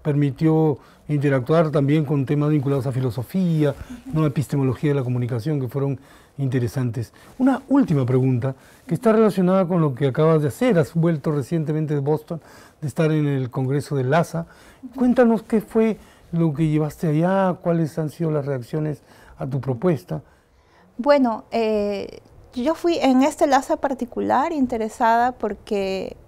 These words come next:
Speaker 2: se cumplen los, este año cincuenta años del fallecimiento de José María Arguedas. Entonces habían mesas especiales bajo ese marco,
Speaker 1: Ujú.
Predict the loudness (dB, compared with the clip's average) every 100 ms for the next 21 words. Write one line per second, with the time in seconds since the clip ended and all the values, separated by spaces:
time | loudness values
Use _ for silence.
0 | -20 -14 -6 -6 -2 -4 -2 -4 -4 -8
1 | -12 -8 -2 -2 0 -2 -4 -4 -4 -4
2 | -4 -4 -4 -2 -4 -6 -8 -14 -12 -6
3 | -4 -4 -6 -8 -10 -10 -4 -4 -4 -6
4 | -6 -4 -2 -2 -2 -4 -4 -4 -2 -2
5 | 0 -2 -2 -2 -2 -4 -12 -20 -20 -20
6 | -20 -6 -2 -2 -2 -4 -2 0 2 2
7 | 2 2 0 -4 -6 -6 -12 -12 -10 -8
8 | -6 0 2 2 0 0 -2 2 4 4
9 | 2 -4 -4 -6 -2 -2 -2 -4 -6 -6
10 | -8 -8 -8 -10